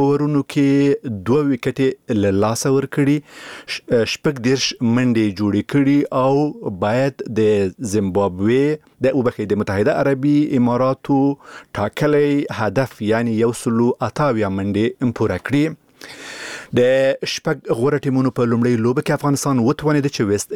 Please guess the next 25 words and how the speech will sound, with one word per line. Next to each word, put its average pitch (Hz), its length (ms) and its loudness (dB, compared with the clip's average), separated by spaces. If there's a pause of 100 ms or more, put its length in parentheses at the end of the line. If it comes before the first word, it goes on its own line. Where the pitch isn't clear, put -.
انډیز 101 320 0
ته 104 120 2
ماتې 98 240 -2
ورکړي. 98 340 -2
تمه 101 160 0
ده 101 80 0
چې - 100 -2
له 98 100 2
متحده 98 340 2
عربي 131 380 0 (140)
اماراتو 123 500 0
سره 127 200 0
له 117 320 -2
لوبې 113 220 2 (100)
وروسته 143 280 0
به 151 80 2
د 143 80 -2
افغانستان 147 320 -2
د 135 80 -2
کرکټ 143 300 -2
ملي 139 180 2
ټیم 151 240 2
له 131 80 -2 (140)
آیرلند 98 440 -2
سره 110 440 0